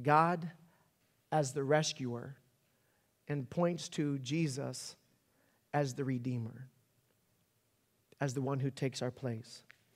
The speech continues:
And this isn't just about Adam and Eve, and it's about, it's about us. Because on a regular basis, every time we choose to eat from the tree of, "I will decide for myself what is right and wrong," we fall into the exact same cycle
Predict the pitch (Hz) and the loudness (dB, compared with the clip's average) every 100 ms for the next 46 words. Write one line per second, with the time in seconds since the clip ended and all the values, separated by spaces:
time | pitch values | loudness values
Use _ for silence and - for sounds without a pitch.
0 | _ _ _ _ _ _ - 147 151 165 | _ _ _ _ _ _ -6 -2 0 2
1 | 165 180 123 160 151 151 139 143 139 143 | 4 2 4 2 2 4 6 6 4 4
2 | 139 131 139 135 127 - 127 123 120 131 | 2 0 0 0 -4 -6 -2 -2 -2 -4
3 | - 131 120 117 117 - - _ _ _ | -2 -2 -2 -4 -8 -12 -16 _ _ _
4 | _ _ _ _ _ _ _ _ _ _ | _ _ _ _ _ _ _ _ _ _
5 | _ _ _ _ _ 156 143 156 151 147 | _ _ _ _ _ 0 4 6 6 4
6 | 139 160 190 196 147 147 139 151 139 - | 6 6 8 6 6 4 2 -4 -4 -2
7 | 151 151 170 175 160 151 151 139 - 170 | 0 2 0 2 2 4 0 -2 0 2
8 | 170 170 165 - - 143 160 160 160 - | 2 0 -4 -10 -6 -2 0 0 -2 -6
9 | 139 127 - 165 156 156 - 139 131 127 | -4 -2 -2 0 2 0 0 0 0 -2
10 | 120 - 147 151 160 151 - 139 139 139 | -4 0 2 2 0 -4 0 0 0 -2
11 | 131 123 - 131 135 - 127 123 127 131 | -4 -4 -4 -4 -4 -4 -6 -6 -6 -4
12 | 135 143 151 147 131 127 123 - - - | -4 -4 -4 -2 -2 -2 -8 -12 -20 -14
13 | - 143 - 139 139 127 127 123 123 147 | -4 -4 0 0 0 -2 -2 -2 0 4
14 | 156 165 - 160 151 147 - 131 123 131 | 4 2 -4 -2 0 -2 0 0 0 -2
15 | 123 | -4